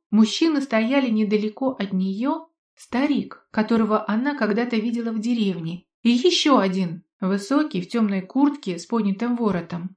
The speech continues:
Второго она не узнавала, потому что он стоял спиной. «Интересно, — думала Шуша, — долго ли они еще будут вести тут свои разговоры?»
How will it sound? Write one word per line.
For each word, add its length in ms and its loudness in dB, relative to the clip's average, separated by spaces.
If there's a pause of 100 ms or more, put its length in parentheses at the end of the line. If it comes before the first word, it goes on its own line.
(280)
Второго 520 0
она 200 -2
не 160 -2
узнавала, 880 0
потому 360 -2
что 180 -6
он 120 0
стоял 400 -4
спиной. 640 -6 (640)
«Интересно, — 1040 4
думала 420 2
Шуша, — 440 -6
долго 360 4
ли 100 4
они 260 4
еще 220 2
будут 320 0
вести 320 -2
тут 180 -8
свои 320 0
разговоры?» 760 0